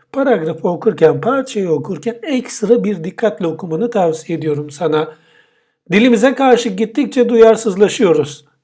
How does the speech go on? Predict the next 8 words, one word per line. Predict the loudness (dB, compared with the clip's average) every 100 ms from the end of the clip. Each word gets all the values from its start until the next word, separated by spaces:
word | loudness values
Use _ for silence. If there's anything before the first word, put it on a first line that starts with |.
| _
Dile | 0 2 2
sahip | 2 0 0 -2
çıkıp | -4 -4 -4
onu | -2 -2
korumak | -2 0 0 2
gerektiğini | 2 0 0 -4 -6 -6
söyleyenler | -2 -2 4 4 4 -2 -4
bile | -4 -6